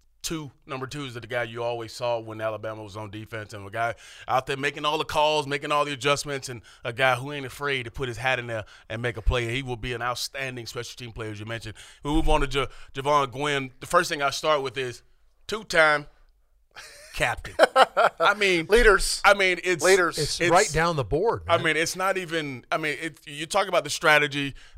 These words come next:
Speaker 1: There is a clear vision of what this staff wanted to do in the draft. And here's another two-time captain. This guy had forty-nine, forty-seven starts, my, excuse me, forty-seven starts in forty-nine games.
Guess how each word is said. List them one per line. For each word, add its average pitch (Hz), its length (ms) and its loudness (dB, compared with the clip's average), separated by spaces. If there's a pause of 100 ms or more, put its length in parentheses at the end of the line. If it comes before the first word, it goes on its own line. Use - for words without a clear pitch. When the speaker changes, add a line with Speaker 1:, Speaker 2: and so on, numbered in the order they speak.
Speaker 1:
There 165 320 0
is 151 420 -2
a 139 140 -2
clear 196 540 -4
vision 131 680 -4 (180)
of 120 200 -4
what 131 460 -2
this 135 220 -4
staff 131 440 0
wanted 127 280 -8
to 120 100 -16
do 113 340 -14 (300)
in 120 180 -12
the 113 80 -12
draft. 101 460 -12 (180)
And 123 140 -10
here's 156 200 -6
another 139 280 -2
two-time 147 460 -2
captain. 127 300 -2
This 117 120 -8
guy 127 200 0 (260)
had - 180 -8
forty-nine, 135 1120 0
forty-seven 175 540 0
starts, 123 300 0
my, 127 100 -2
excuse 120 280 -8
me, 120 60 -10
forty-seven 165 560 0
starts 135 380 -2
in 117 60 -10
forty-nine 135 500 -2
games. 120 360 -8